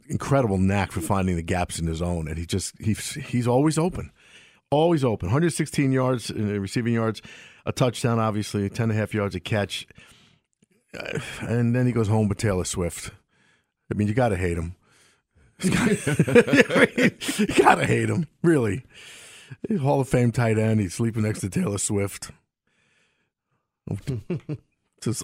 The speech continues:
awful. My down, though, is, uh, it's what I always talk about. This team just scares me and frustrates me, and I think it costs them is ball security. You can't turn the ball over three times in a,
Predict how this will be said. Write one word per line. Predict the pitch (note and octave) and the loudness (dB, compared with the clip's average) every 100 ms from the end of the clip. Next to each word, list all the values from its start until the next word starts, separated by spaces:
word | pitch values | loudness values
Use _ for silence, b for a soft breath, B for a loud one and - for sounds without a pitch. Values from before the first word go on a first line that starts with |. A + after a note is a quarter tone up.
| - | -4
awful. | G#2 G2+ F#2+ F2+ - _ _ _ _ _ _ B B B B B - | -4 -4 -6 -8 -10 _ _ _ _ _ _ B B B B B -2
My | C#3+ | 0
down, | C#3+ D#3 E3+ D#3+ A#2+ | 2 4 6 6 4
though, | A2+ G#2 | 4 2
is, | F#2+ G#2 | 0 -2
uh, | G2 F#2+ F#2+ | -2 -2 -6
it's | - E2 - - - | -8 -10 -8 -8 -4
what | G#2+ | -2
I | A2 | 0
always | G#2+ A#2 - | 0 -2 -2
talk | G#2 A2 | -2 0
about. | G#2+ F2+ | -2 -2
This | F2+ - | -4 -4
team | F#2+ | -4
just | F#2 - | -2 -6
scares | - G#2 A2+ A2+ | -4 0 0 0
me | A#2+ | 0
and | F#2+ | -2
frustrates | - A#2 - A#2+ A2+ A2 | -2 -2 0 -2 0 0
me, | G#2 | -2
and | F#2 | -2
I | |
think | G2+ G2+ | -2 -4
it | |
costs | - A2+ A2+ | 0 0 0
them | A#2+ | 0
is | G#2+ | 0
ball | B2+ E3 | 2 0
security. | - - G2 G2 G2 B B B E3 | -2 -2 0 0 -4 B B B 0
You | |
can't | - B3+ | 4 4
turn | A3+ A3 | 6 6
the | D#3+ | 6
ball | D#3+ D3 | 6 4
over | A#2 | 2
three | - A#2 | 2 2
times | B2+ A#2 F2+ | 4 2 0
in | D2+ | 0
a, | G2 | 0